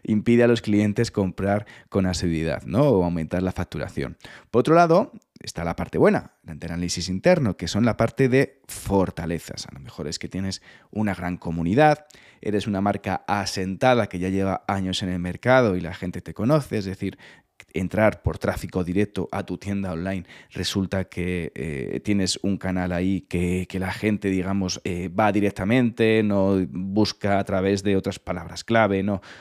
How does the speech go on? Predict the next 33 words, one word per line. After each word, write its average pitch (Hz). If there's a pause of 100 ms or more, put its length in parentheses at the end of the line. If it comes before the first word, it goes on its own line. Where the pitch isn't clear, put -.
(160)
no, 101
te 98
encuentra 151
directamente 151 (320)
porque 120
te 104
buscan 156
directamente 104
a -
ti. - (440)
Por 98
otro 95
lado, 107
a 107
lo 101
mejor 98
es 95
que 95
tienes, 98
digamos, 92
una 98
buena 95
imagen 104
respecto -
a 92
los 87
consumidores, 104
tienes 101
un 101
alto 95
índice 101
de 85
frecuencia 120